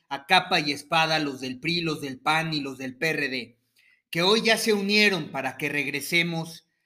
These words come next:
ahí. Vamos saliendo de ahí. Entre otras cosas, el movimiento que encabezó Andrés Manuel López Obrador triunfó porque había un consenso social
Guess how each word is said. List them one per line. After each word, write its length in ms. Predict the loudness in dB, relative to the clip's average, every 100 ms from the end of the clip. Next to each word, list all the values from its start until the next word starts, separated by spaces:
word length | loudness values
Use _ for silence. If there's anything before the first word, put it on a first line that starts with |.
| _ -4
ahí. 560 | 0 2 0 -4 -10 _ _ _ _ _ _ _ -20 _ _ 4
Vamos 360 | 4 6 2
saliendo 580 | 2 2 2 2 0 0
de 120 | 0
ahí. 320 | -2 -2 -8 -14 _ _ _ _ _ _
Entre 260 | -16 -4 -2
otras 320 | 0 0 -2
cosas, 400 | -2 -4 -2 -6
el 80 | -6
movimiento 500 | -6 -4 -4 -4 -6
que 80 | -6
encabezó 680 | -4 -2 -4 -4 -6 -4
Andrés 220 | -4 -4 -8
Manuel 240 | -6 -6
López 260 | -8 -10 -10
Obrador 520 | -8 -6 -6 -8 -14 _ _ _ -8
triunfó 480 | -4 -2 2 2 0
porque 200 | -2 0
había 200 | 0 0
un 100 | -2
consenso 580 | -2 0 0 0 0
social 600 | -4 -4 2 2 0 -6